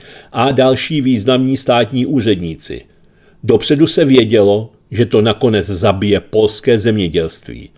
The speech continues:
hodnotí situaci Tichon. Situace pochopitelně nevyhovovala polským zemědělcům a agrárníci své rozhořčení projevili nejen slovy, ale i skutky.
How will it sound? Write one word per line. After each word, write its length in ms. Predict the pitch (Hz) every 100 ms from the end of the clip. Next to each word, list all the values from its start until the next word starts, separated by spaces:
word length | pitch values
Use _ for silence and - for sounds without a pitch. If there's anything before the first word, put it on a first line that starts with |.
| _ _
hodnotí 720 | - 101 98 107 107 - 120 123
situaci 640 | - 92 107 98 - 110
Tichon. 420 | - 113 - 62 - - _ _ _ _ _ _
Situace 680 | - - 117 156 160 160 190
pochopitelně 1000 | 170 - - 160 147 151 165 151 156 160
nevyhovovala 800 | 143 113 123 120 135 131 131 135
polským 680 | 131 - 110 107 - 123 113
zemědělcům 960 | 104 123 123 87 82 80 - 82 73 - - - -
a 60 |
agrárníci 1000 | - 107 104 107 98 98 98 104 - 131 127
své 280 | 131 113
rozhořčení 680 | 104 101 131 - - 131 131
projevili 520 | 127 123 117 110 104
nejen 380 | 95 95 92 92
slovy, 380 | - 113 101 120
ale 280 | 110 104 107
i 80 | 127
skutky. 600 | - - 131 - -